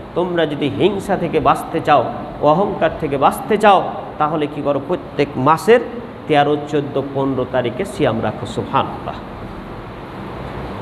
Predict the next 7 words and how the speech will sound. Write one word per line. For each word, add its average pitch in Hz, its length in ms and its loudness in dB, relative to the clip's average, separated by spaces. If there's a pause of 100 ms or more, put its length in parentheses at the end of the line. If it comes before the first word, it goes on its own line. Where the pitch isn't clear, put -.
(2500)
রমজান 160 420 4
মাসের 156 340 0
সিয়ামই 151 480 2
তো 156 60 0
আমরা 147 200 0
অনেক 135 320 0
মানুষ 127 320 0